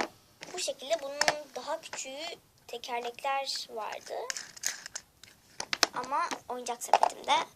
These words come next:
onu sonra gösteririm artık. Evet işte buna tekerle-, arka teke-, tekerleği şu şekilde. Şurada yapıştırmışlar böyle plaka gibi bir şey. Plakası ne? No altı yüz altmış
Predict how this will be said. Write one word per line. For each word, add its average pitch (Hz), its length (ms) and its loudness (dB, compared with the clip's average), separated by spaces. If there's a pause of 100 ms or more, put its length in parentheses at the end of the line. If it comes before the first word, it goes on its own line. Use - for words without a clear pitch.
(500)
onu 233 120 -4
sonra 214 280 -4
gösteririm 220 540 -6 (400)
artık. - 420 -6 (1300)
Evet - 140 0
işte 262 160 0
buna 285 180 0
tekerle-, 269 440 -4
arka 269 220 -8
teke-, 240 240 -8 (340)
tekerleği 233 400 -6
şu - 60 -8
şekilde. - 480 -4 (580)
Şurada 277 260 0
yapıştırmışlar 254 960 -2 (140)
böyle 117 300 -2 (580)
plaka 220 340 -6
gibi 214 320 -12
bir - 60 -6
şey. 233 340 -4 (360)
Plakası 294 760 -2
ne? 262 280 -10 (1300)
No 294 320 0 (240)
altı - 420 0
yüz 311 260 -6 (140)
altmış 247 420 -2